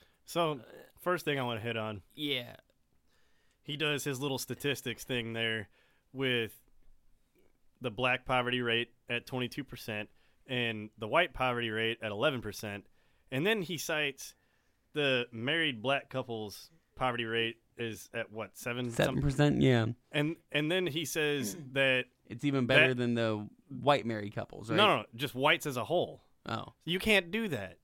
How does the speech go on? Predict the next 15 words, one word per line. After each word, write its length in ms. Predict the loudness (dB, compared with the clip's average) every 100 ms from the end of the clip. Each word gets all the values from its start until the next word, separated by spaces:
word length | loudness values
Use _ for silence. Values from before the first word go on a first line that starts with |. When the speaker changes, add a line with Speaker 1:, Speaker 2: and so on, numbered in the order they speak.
| _
Speaker 1:
You 140 | -6 -2
cannot 440 | 2 4 4 2
take 380 | 0 0 0 -8 -12
that 280 | 0 2 2
statistic 680 | -2 -4 -2 -4 -2 -4 -4
and 100 | -6
compare 380 | -4 -4 0 0
it 100 | -2
against 320 | -2 -2 -2
the 80 | -8
statistic 520 | -10 -6 -6 -6 -8
that 120 | -8
does 180 | -6 -6
not 240 | -4 -4 0
match. 420 | 0 0 -6